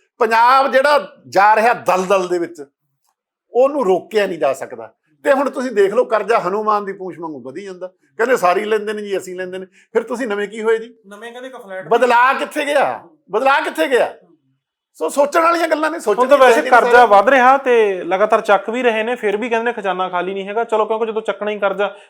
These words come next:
Speaker 2: ਤੇ ਨਵੇਂ ਕਹਿੰਦੇ ਫਲੈਟ ਵੀ ਪੰਜਾਬ ਸਰਕਾਰ, ਫਲੈਟਾਂ ਦੀ ਵੀ ਗੱਲ ਚੱਲਦੀ ਹੈ, ਡੇਢ ਕੁ ਸੌ ਦੇ ਕਰੀਬ ਨਵੇਂ ਫਲੈਟ ਵੀ ਲੈਣਗੇ, ਇੱਕ ਸੌ ਪੰਜਾਹ ਸੱਠ।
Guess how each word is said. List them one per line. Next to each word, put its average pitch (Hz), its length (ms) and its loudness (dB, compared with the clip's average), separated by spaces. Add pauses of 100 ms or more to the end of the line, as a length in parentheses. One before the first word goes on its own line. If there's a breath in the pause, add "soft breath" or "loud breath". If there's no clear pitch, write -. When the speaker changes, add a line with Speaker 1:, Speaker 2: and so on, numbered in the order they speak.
Speaker 2:
ਤੇ 220 80 2
ਨਵੇਂ 214 280 -2
ਕਹਿੰਦੇ 226 440 4
ਫਲੈਟ 185 440 -2
ਵੀ 220 500 -8 (180)
ਪੰਜਾਬ 180 220 -6
ਸਰਕਾਰ, 180 540 -2 (760)
ਫਲੈਟਾਂ 196 300 -2
ਦੀ 214 80 -6
ਵੀ 233 120 -4
ਗੱਲ 208 160 2
ਚੱਲਦੀ 190 360 -4
ਹੈ, 190 100 -6
ਡੇਢ 185 180 -2
ਕੁ 220 80 -8
ਸੌ 214 120 -4
ਦੇ 190 80 -4
ਕਰੀਬ 185 260 -10
ਨਵੇਂ 180 220 -8
ਫਲੈਟ 175 300 -6
ਵੀ 214 100 -10
ਲੈਣਗੇ, 202 260 -6
ਇੱਕ 202 100 -10
ਸੌ 196 100 -10
ਪੰਜਾਹ 196 240 -4
ਸੱਠ। 190 300 -6